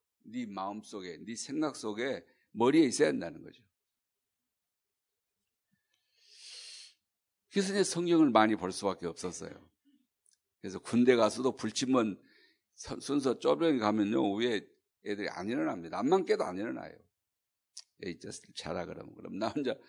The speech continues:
할 일이 없으니까 성경을 교회에서 준 성경에 있었거든요. 조그만 성경.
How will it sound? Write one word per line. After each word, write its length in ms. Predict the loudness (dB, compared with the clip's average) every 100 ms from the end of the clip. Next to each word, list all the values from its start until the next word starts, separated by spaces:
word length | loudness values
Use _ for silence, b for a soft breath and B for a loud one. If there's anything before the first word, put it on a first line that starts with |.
| b b -2
할 180 | 0
일이 100 | 4
없으니까 360 | 2 2 -2 -2
성경을 640 | -4 -6 -2 -2 -2 -6 -12 _ _
교회에서 260 | -4 -4 -4
준 180 | -10 -10
성경에 320 | -8 -6 -6
있었거든요. 540 | -8 -10 -12 -12 -14 -18 _ _
조그만 380 | _ -20 -18 -18
성경. 260 | -20 -20